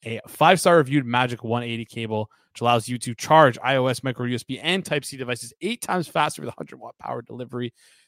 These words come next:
They also have a faucet filter, ultra filters the water in your tap against chlorine and heavy metals. It's a must-have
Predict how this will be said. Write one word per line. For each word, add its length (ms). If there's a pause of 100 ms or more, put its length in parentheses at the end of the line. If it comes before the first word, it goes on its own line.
They 80
also 220
have 100
a 40
faucet 480
filter, 420
ultra 220
filters 320
the 100
water 220
in 200
your 120
tap 260
against 220
chlorine 320
and 240
heavy 240
metals. 320
It's 80
a 100 (400)
must-have 760